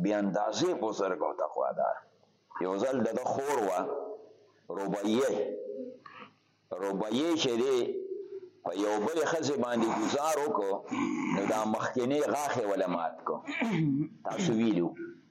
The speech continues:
چې وله یې مات کړو، هغه خلک راپاڅېدل، د رسول الله نه مطالبه کوي چې حضرت د ربیعې نه قصاص والي. منځ کې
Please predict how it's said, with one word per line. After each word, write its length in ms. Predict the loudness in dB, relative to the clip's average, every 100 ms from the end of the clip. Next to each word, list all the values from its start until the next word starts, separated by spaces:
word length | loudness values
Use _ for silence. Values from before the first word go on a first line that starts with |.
| _ _ _ _ _ _ -8
چې 100 | -2
وله 240 | 0 2
یې 80 | 2
مات 440 | 2 2 0 0 -2
کړو، 380 | 0 -2 -2 -8 -8 -10 -12 -16 -20 _ _ _ -20 _ _
هغه 280 | -4 -2 0
خلک 400 | 0 0 0 0
راپاڅېدل، 800 | 0 0 0 0 0 0 2 0 -2 -6 -12 -20 -20 -20 -20 _ _ _ _ _ -6
د 100 | -4
رسول 440 | -2 0 2 2
الله 300 | 2 2 2
نه 100 | 2
مطالبه 640 | 2 2 0 2 2 2
کوي 260 | 0 0 2
چې 120 | 2
حضرت 460 | 2 2 0 0 -2 -6 -12 -16 -20 -20 -20 -20 -10 -4
د 80 |
ربیعې 560 | -2 0 -2 0 2 4
نه 120 | 2
قصاص 500 | 2 0 0 -2 0
والي. 380 | 0 0 0 -4 -12 -20 _ _ -12 -10 -10 -10 -14 -14 _
منځ 260 | -6 -2 -2
کې 120 | 0